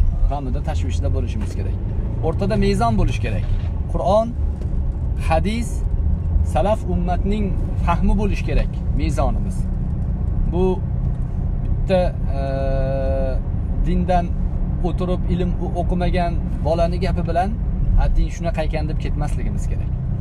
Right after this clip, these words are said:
Bu islom juda katta karvonga ega. Bu islomning juda katta,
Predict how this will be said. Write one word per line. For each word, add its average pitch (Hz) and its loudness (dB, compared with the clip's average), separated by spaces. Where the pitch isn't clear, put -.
Bu - -2
islom - -2
juda - 0
katta - -2
karvonga 147 -2
ega. - -2
Bu - 0
islomning 156 0
juda - 0
katta, 180 0